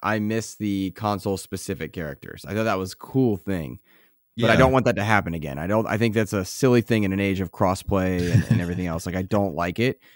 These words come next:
Speaker 1: I think because I've seen so many companies abuse it at this point.
Speaker 2: Yeah.
Speaker 1: Uh, particularly as we're watching this Activision Blizzard, Sony, you said, he said, "You're taking from my console." As, as that unfolds more and more, I'm like, "I don't care.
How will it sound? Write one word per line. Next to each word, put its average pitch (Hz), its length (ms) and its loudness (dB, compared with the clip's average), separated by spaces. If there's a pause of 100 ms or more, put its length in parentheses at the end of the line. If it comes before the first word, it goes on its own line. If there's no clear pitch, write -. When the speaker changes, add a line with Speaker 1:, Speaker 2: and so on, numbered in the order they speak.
(140)
Speaker 1:
I 107 80 0
think 135 180 4
because 113 240 4
I've 101 140 0
seen 98 420 -2
so - 200 -4
many 101 140 0
companies 92 400 -2
abuse 76 340 -8
it - 140 -12 (220)
at 67 120 -10
this 71 160 -12
point. 64 440 -10 (280)
Speaker 2:
Yeah. 92 540 4
Speaker 1:
Uh, - 160 -6
particularly 139 440 2
as 107 100 0
we're 107 80 0
watching 101 300 0
this - 320 -8
Activision 87 460 -4
Blizzard, 82 400 -6
Sony, 82 560 -4 (400)
you 92 220 -4
said, 90 260 -4
he 90 160 -2
said, 82 480 -4
"You're 90 220 -4
taking 85 360 -4
from 85 160 -6
my 80 140 -4
console." - 420 -10 (220)
As, 196 160 -2
as 110 220 2
that 120 160 4
unfolds 110 460 0
more 98 180 0
and 95 100 -2
more, 90 140 -4
I'm 85 100 -4
like, 82 200 -6
"I 87 120 -2
don't 107 260 0
care. 95 360 -2